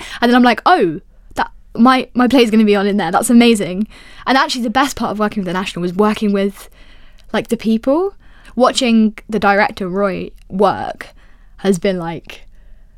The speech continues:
almost, like, incomprehensible 'cause he just does things and you're like, I would, like, he'll say something to the actors who are also just so incredible. And I just think, "How did you even think of that? How did you even conceive that?" So it's amazing working with such a,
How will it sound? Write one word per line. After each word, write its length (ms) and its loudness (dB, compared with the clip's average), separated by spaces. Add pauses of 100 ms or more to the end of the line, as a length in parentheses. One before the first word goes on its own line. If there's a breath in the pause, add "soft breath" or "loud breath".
(760)
almost, 340 6
like, 280 0 (340)
incomprehensible 760 2
'cause 180 -8
he 120 2
just 220 -2
does 220 2
things 240 0
and 80 2
you're 100 2
like, 340 -6 (240 soft breath)
I 80 -2
would, 260 2
like, 180 2
he'll 120 -2
say 300 2
something 600 -4 (180)
to 360 -2
the 120 0
actors 400 -2
who 120 0
are 40 2
also 320 -6
just 180 -10
so 140 -4
incredible. 600 -8 (280 loud breath)
And 80 0
I 40 2
just 140 -4
think, 140 -2
"How 180 2
did 160 -10
you 100 -2
even 340 0 (380)
think 300 2
of 140 0
that? 380 -8
How 160 2
did 120 2
you 60 8
even 160 4
conceive 400 0
that?" 220 -4
So 220 4 (360 loud breath)
it's 140 0
amazing 500 4
working 300 -4
with 100 -6
such 260 -4
a, 200 -6